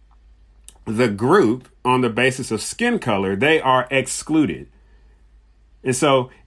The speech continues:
inclusion necessitates exclusion. If it was true inclusion, uh, the, the utopian understanding of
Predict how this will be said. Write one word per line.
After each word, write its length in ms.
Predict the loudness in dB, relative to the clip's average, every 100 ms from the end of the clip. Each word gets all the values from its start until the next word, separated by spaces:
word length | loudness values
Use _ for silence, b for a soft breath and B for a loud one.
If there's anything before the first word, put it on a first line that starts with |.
| 0
inclusion 1040 | 2 2 2 4 4 4 2 2 0 -4 -4
necessitates 920 | -2 0 -2 -2 -4 -2 -2 -2 -2
exclusion. 720 | -4 -4 -4 0 0 -2 -12 _ _ _ b b b
If 180 | -2 4
it 120 | 2
was 280 | 4 0 -4
true 760 | -10 -8 0 0 2 2 2 2
inclusion, 920 | -2 -2 0 2 2 0 -6 -8 -14 _ _ _ _ -8
uh, 240 | -6 -4
the, 420 | -4 -2 -2 -4 -2
the 140 | 0
utopian 720 | 2 0 0 0 2 2 2
understanding 680 | 0 0 0 0 0 2 0
of 160 | -2